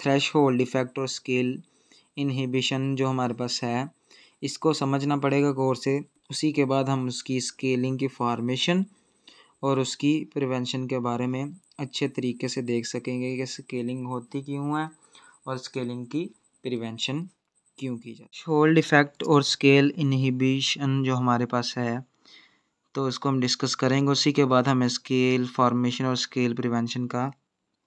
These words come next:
पता चलेगा। तो basically ये जो थ्रेशोल्ड इफेक्ट था, इसको डिस्कवर किया गया था लेट नाइनटीन थर्टीज़ के, यानी कि उन्नीस सौ तीस के आखिर में। तो ये कब डिस्कवर किया गया था? जब हमारे पास सोडियम हेक्सा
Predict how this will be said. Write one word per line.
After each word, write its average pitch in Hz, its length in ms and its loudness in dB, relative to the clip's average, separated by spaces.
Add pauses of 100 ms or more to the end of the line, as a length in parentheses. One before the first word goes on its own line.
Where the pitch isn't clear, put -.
पता 123 280 -4
चलेगा। 110 440 -8 (1000)
तो 151 520 2 (600)
basically 160 520 2
ये 165 140 4
जो 160 80 4 (100)
थ्रेशोल्ड 147 500 6
इफेक्ट 131 320 2
था, 147 40 2
इसको 139 260 0
डिस्कवर 135 540 2
किया 131 240 2
गया 123 160 2
था 135 140 -4
लेट 123 440 2
नाइनटीन 120 500 -4 (280)
थर्टीज़ 117 400 -6
के, 120 120 -8
यानी 120 260 -4
कि 123 100 -8
उन्नीस 123 160 -4
सौ 131 100 -4
तीस 123 280 -2
के 143 180 0 (640)
आखिर 127 340 0
में। 120 220 -4 (720)
तो 151 600 4
ये 151 260 4
कब 165 160 6
डिस्कवर 165 440 4
किया 165 220 6
गया 156 120 6
था? 160 120 4
जब 156 240 4
हमारे 156 300 4
पास 143 200 0
सोडियम 143 520 2
हेक्सा 131 680 2